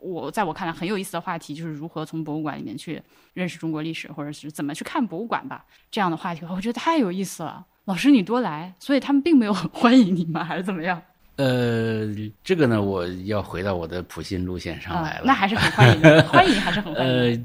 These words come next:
Speaker 2: 对，因为我呢，其实记-，呃，讲了几次之后，我慢慢了解孩子们，
Speaker 1: 嗯。
Speaker 2: 呃，怎么来想这些问题了。你要鼓励他们提奇奇怪怪的问题，但是前提是你要能回答得上来，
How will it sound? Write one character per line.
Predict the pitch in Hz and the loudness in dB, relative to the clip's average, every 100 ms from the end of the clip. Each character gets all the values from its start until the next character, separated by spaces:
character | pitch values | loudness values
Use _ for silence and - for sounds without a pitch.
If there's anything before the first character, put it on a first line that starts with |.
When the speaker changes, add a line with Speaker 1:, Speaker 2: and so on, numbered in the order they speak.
| - | 0
Speaker 2:
对， | 160 135 110 107 | 4 6 6 4
因 | 120 139 160 196 | 0 -4 0 2
为 | |
我 | 196 135 98 92 | 2 2 0 -2
呢， | 110 127 127 | -2 0 -2
其 | 123 135 | -2 -4
实 | 117 120 123 | -4 -4 -6
记-， | 123 135 - - | -6 -10 -12 -14
呃， | 110 101 | -16 -12
讲 | - 87 | -10 -6
了 | 107 | -6
几 | 123 87 | -6 -8
次 | 82 92 | -10 -8
之 | 101 | -6
后， | 104 | -4
我 | 90 | -4
慢 | 90 104 | -4 -4
慢 | 104 104 95 95 | -2 -2 -4 -8
了 | - 85 | -12 -10
解 | 135 - | -10 -12
孩 | - - 85 | -14 -14 -14
子 | 87 | -12
们， | 90 85 85 175 | -10 -10 -12 -4
Speaker 1:
嗯。 | 202 170 - | -4 -4 -8
Speaker 2:
呃， | 85 | -14
怎 | - 87 | -14 -12
么 | 90 | -8
来 | 98 92 | -8 -8
想 | - 82 | -10 -12
这 | 82 90 | -10 -10
些 | 85 | -8
问 | 90 87 | -8 -8
题 | - 82 | -10 -14
了。 | 80 - - - - _ | -16 -18 -20 -20 -20 _
你 | 107 | 0
要 | 120 | 2
鼓 | 127 95 | 2 0
励 | 107 | 0
他 | 90 | 0
们 | 110 104 101 - | 2 2 -2 -6
提 | - 95 | -10 -8
奇 | 90 98 | -8 -8
奇 | 92 | -4
怪 | 101 | -4
怪 | 98 104 | -2 -2
的 | 90 | -2
问 | 95 101 87 | -2 -4 -6
题， | - 78 69 - | -10 -16 -16 -8
但 | 143 | -4
是 | 131 131 | -2 -4
前 | - 123 | -2 -2
提 | 110 | -2
是 | 110 117 | -4 -4
你 | 98 | -4
要 | 104 | -2
能 | 104 | -2
回 | 101 98 | -4 -4
答 | 101 | -6
得 | 90 92 | -6 -8
上 | 90 80 | -10 -12
来， | - - | -16 -20